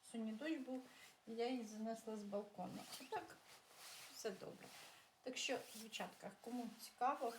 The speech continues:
заходьте на мій канал, підписуйтесь, буде дуже багато всього цікавого. Приймаю лайки, приймаю дізлайки,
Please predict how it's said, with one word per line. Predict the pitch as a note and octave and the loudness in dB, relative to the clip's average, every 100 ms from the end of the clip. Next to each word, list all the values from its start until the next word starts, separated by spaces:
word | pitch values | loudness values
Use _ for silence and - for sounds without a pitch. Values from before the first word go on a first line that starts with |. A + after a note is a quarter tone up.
| - - - - - - | -6 -12 -12 -12 -14 -2
заходьте | A#3 A#3 B3+ - G#3+ | 0 4 2 4 2
на | G#3+ | 4
мій | A3 | 2
канал, | G#3+ G#3 G3+ A#3+ D#4 C4 | 0 -2 2 4 4 2
підписуйтесь, | G3+ - D4+ E4 A#3 - G3+ | 0 2 2 2 0 0 -2
буде | G3+ A3+ A3 | 0 2 4
дуже | A#3+ A#3+ G#3 | 4 2 2
багато | A3+ A3+ A3 G#3 | 2 4 4 2
всього | G3+ - G3+ | -4 -2 -2
цікавого. | G3+ G#3 - C#4+ G4+ D#4+ A3 G3+ | -2 -6 0 2 4 4 2 0
Приймаю | - C4+ B3+ A#3 G#3 G3 G3 | 4 8 8 8 6 4 4
лайки, | F#3+ C#4 F#4 E4 - - - - | 6 6 6 0 -4 -10 -8 2
приймаю | A3 A3 F#3+ F#3+ | 4 4 2 2
дізлайки, | F#3 G3 C4+ - G#3+ - - - | -2 0 0 0 -2 -2 -4 -12